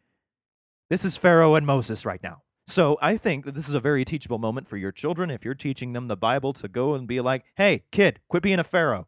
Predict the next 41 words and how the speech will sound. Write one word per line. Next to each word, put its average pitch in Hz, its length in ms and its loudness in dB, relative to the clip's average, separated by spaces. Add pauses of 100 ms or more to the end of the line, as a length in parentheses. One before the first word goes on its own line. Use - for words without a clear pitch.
Quit 175 140 -4
being 185 140 -2
a - 20 -2
little 170 180 -4 (100)
fucker. - 240 -4 (840)
You 151 260 -4
said 202 500 0
you 113 120 -12
would 101 120 -12
motherfucking 101 540 -8
stop, 123 440 -4 (340)
and 101 100 -8
I 110 120 0
have 165 180 -2
to 151 80 -2
break 131 460 0
your 220 220 8
arm 143 480 6 (1120)
to - 140 -8
make 104 420 -4
you 180 140 0
know 170 260 0
it. 82 140 -14
Now, 110 260 0
I 147 100 0
might 175 260 -4
pin 196 180 -2
you 156 160 -2
five 156 460 0
times 170 320 -2
before 185 380 0
that 127 240 -2
and 120 140 -6
make 135 180 -6
truces 160 480 -2
before 139 400 0
because 120 320 -2
I'm 131 160 -2
a 107 40 -2
better 120 260 0
person, 104 560 -4